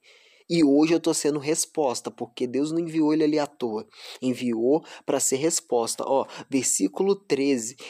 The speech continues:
Elias, ele disse, "Não temas, vai e faz o que eu te disser."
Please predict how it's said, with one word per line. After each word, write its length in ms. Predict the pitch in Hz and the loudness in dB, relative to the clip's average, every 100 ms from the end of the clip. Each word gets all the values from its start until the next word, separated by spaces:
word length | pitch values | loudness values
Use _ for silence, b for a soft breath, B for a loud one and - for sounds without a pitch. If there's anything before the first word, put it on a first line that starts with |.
| B | B
Elias, 580 | 123 120 123 156 170 165 | -2 -2 -2 0 0 2
ele 200 | 165 151 | 0 -2
disse, 420 | 123 127 - 139 | -4 -4 -2 0
"Não 260 | 139 147 143 - | 0 0 -2 -4
temas, 720 | 147 156 151 117 123 - - - | 0 2 0 -2 -6 -10 -12 -14
vai 680 | 127 107 123 113 120 147 160 | -16 -4 0 2 2 4 2
e 120 | 160 180 | 0 -2
faz 580 | - 127 120 151 165 | -2 -2 2 2 0
o 80 | 147 | -2
que 180 | - 139 | -4 -2
eu 160 | 127 123 B B B B | -2 -4 B B B B
te 140 | - 123 | -10 -6
disser." 600 | 127 - - - - | -4 -2 -2 -4 -8